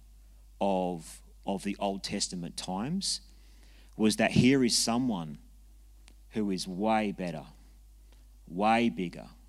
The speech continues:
than who they were. That Jesus not only is the eschatological shepherd, but he's also the eschatological prophet.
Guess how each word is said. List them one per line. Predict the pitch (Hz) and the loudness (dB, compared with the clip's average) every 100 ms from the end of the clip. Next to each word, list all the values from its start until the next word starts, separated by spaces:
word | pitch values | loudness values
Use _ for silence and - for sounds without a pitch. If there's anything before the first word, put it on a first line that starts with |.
| - - - - - - | -20 -20 -20 -20 -20 -8
than | 92 85 | -6 -4
who | 101 98 | -4 0
they | 95 92 | 0 -2
were. | 90 95 69 - - - - - - - - - - - - - - - | -2 -4 -6 -12 -20 -20 -20 -20 -20 -20 -20 -20 -20 -20 -20 -20 -6 2
That | 107 | 2
Jesus | - 127 131 110 76 - - - - - - - | 6 8 8 6 0 0 0 -2 -10 -20 -16 -2
not | 110 107 | 2 4
only | 117 123 117 110 | 4 6 4 2
is | 101 | 2
the | 101 | 0
eschatological | 101 - - 101 98 92 - 90 | 0 -2 -2 -4 -4 -6 -10 -6
shepherd, | - 101 104 71 - - - - - - - | -4 -4 -4 -8 -14 -18 -20 -20 -20 -20 -18
but | - 104 | -4 -2
he's | 101 98 | 0 0
also | 104 107 - 95 85 78 - - - - - - | 0 0 2 0 -2 -6 -16 -20 -20 -20 -14 2
the | 196 | 4
eschatological | 196 - 208 196 190 170 - 170 | 6 4 2 0 0 -4 -6 -10
prophet. | - 98 - - | -6 -6 -6 -10